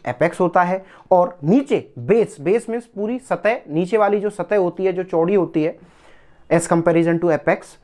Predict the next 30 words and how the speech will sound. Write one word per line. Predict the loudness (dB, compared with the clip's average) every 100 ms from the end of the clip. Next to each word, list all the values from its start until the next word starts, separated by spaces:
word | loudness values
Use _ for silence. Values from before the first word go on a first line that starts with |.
| _ _ _
तो | -6
ये | -2 0 0 -2 -18 -18 -6
आप | -4 -2
नीचे | -2 -2
गौर | 0 -2
से | -2 -8 -8 -2
देख | -2 -2
सकते | -8 -18 -20
हैं। | -20 -8
ठीक | -2 2
है, | 0
तो | 0 0
दो | 2
पार्ट | 2 0 0
हो | -4
गए। | -6 -6 -12 -20 -2
नेक्स्ट | 0 2 0
अब | 0
बात | 2 2
आती | 0 0 -6
है, | -6 -16 _ -6
इसके | -4 2
अंदर | 2 4 4
होते | 2 0
हैं | -4 0
तीन | 2 2 2
बॉर्डर। | 0 -2 -6 -14 _ _
बॉर्डर | -2 0 2
मीन्स | 2 0
किनारे, | 0 2 2